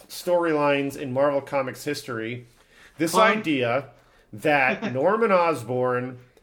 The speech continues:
Speaker 1: slept with Gwen Stacy in her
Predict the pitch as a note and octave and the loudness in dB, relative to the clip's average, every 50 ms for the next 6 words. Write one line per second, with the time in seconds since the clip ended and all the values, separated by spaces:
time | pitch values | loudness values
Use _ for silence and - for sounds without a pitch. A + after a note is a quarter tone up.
0 | _ _ _ _ _ _ _ _ _ - - - - - C#3 D3+ F#3+ G#3 - - | _ _ _ _ _ _ _ _ _ -12 -8 -8 -6 -2 2 2 2 2 2 -2
1 | A3+ A3 G#3 - - F#3 G3 G3 G3 G3 G3 - - - F3 D#3+ D3 C#3 - - | -6 -6 -6 -6 -2 0 0 0 0 0 -4 -4 -2 0 2 2 2 0 -2 -4
2 | D3 C#3 C3+ C3+ C3+ C3+ C3+ - - _ _ _ _ _ _ - D#3 D#3 D#3 D3+ | -4 -4 -4 -4 -4 -6 -8 -10 -14 _ _ _ _ _ _ -6 -4 -2 -2 -2
3 | D3 A#2 C#3+ D3+ D3 D3 C#3+ C#3 C#3 C3+ C3+ C3 C3 | -2 -2 -2 0 2 2 2 2 2 0 0 -2 -4